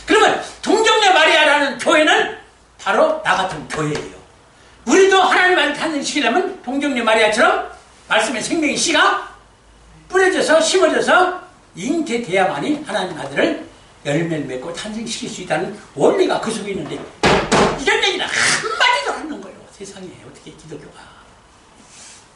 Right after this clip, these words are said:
나보고 우리 사모님이 가려 어제도 "당신 좀 소리 좀 고라고 좀 지르지 말라고."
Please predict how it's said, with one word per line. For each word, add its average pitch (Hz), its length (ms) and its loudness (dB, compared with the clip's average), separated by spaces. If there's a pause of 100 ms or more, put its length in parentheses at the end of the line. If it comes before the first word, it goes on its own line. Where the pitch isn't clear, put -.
(2250)
나보고 185 540 -4 (280)
우리 - 260 -14 (160)
사모님이 226 580 -8
가려 165 220 -10 (200)
어제도 147 400 -8 (640)
"당신 285 320 -6
좀 214 160 -8
소리 - 240 -10
좀 254 160 -8
고라고 - 460 -2
좀 190 200 -8
지르지 175 420 -8
말라고." 139 520 -18